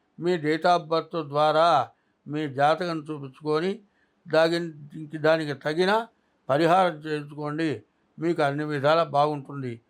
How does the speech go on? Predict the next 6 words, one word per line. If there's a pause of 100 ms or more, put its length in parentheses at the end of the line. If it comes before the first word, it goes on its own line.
(440)
ప్రత్యేకించి
చెప్పేది
ఒకటి
ఉంది. (720)
ఇది (1000)
మరి